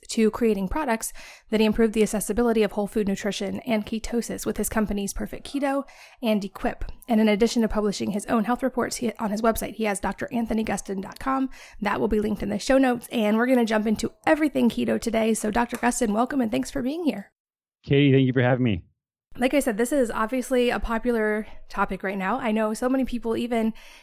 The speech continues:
Speaker 1: just neighbors and friends, who are trying out the keto diet, and it's super popular right now. So I'd love to hear, first and foremost, um, why do you think we're seeing such a rise in the popularity of the keto diet?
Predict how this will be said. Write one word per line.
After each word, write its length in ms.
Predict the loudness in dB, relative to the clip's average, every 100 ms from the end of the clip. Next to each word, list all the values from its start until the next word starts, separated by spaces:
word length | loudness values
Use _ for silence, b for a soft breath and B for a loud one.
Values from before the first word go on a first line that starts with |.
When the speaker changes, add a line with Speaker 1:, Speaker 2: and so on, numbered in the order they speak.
| B
Speaker 1:
just 240 | -4 -2 0
neighbors 380 | 0 2 2 0
and 100 | -2
friends, 380 | 2 2 2
who 100 | 0
are 80 | -2
trying 320 | -2 -4 -2
out 220 | -2 -4 -6
the 60 |
keto 340 | -8 -4 -2 0
diet, 400 | -2 -2 -8 -6
and 180 | -4 -4
it's 160 | -6 -10
super 360 | -4 -2 -2 -2
popular 420 | -2 -4 -4 -2
right 140 | -2
now. 140 | -2 -2
So 120 | -2
I'd 120 | -2
love 160 | -2 -2
to 80 | -4
hear, 260 | -2 -2
first 300 | 0 -2 0
and 100 | -2
foremost, 420 | 0 -2 -2 -6 -10 B B B
um, 300 | -2 0 0
why 120 | 0
do 60 | 2
you 60 | 0
think 140 | -2
we're 60 | -2
seeing 180 | -2
such 180 | -2 -4
a 40 | -6
rise 360 | -4 -2 -2
in 100 | -2
the 60 | -2
popularity 560 | -4 -6 -2 -2 -2
of 80 | -4
the 60 | -8
keto 260 | -12 -12
diet? 260 | -10 -10